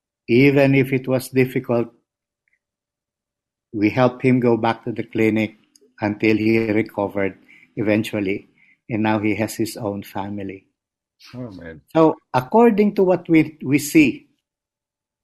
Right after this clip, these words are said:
Speaker 1: and according to the pace that the people can go, I tell, I tell our colleagues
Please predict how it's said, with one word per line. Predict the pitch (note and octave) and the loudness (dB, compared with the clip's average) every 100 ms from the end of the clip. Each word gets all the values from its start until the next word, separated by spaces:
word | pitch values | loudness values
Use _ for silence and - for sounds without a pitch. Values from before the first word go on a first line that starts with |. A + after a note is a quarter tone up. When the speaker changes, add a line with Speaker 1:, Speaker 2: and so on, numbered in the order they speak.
| _ | _
Speaker 1:
and | A#2+ A#2+ A2+ - _ _ | -8 -6 -6 -12 _ _
according | B2 - - D3+ D#3 D3 D3 D3 | -4 -2 2 4 4 4 2 0
to | C#3+ C3+ B2+ | 0 2 2
the | A#2 A2+ A2 G#2+ A2 _ _ _ _ _ _ | 2 2 2 -2 -6 _ _ _ _ _ _
pace | B2+ C#3 D3 A#2 - - - A#2 | 2 4 6 4 -2 -12 -8 -6
that | G#2+ - _ | -6 -8 _
the | A2 | -6
people | G2+ B2+ B2 B2 A#2 | 0 2 2 0 -2
can | - A2 G#2 | -2 -8 -4
go, | A#2 A2 F#2+ _ _ _ _ _ _ _ _ _ _ _ _ _ _ _ _ _ _ _ _ - | 0 0 -2 _ _ _ _ _ _ _ _ _ _ _ _ _ _ _ _ _ _ _ _ -4
I | A2 | -2
tell, | A#2+ C3 B2+ B2+ - | 2 4 4 2 -2
I | B2+ B2+ | 0 0
tell | B2+ C#3 C#3 C#3 | 2 2 2 2
our | B2 B2+ B2 A#2+ A#2 - _ _ _ _ _ _ _ _ _ | -2 0 0 -2 -4 -8 _ _ _ _ _ _ _ _ _
colleagues | C3+ B2+ B2+ C#3 G2 - - | -2 2 2 2 -2 -10 -20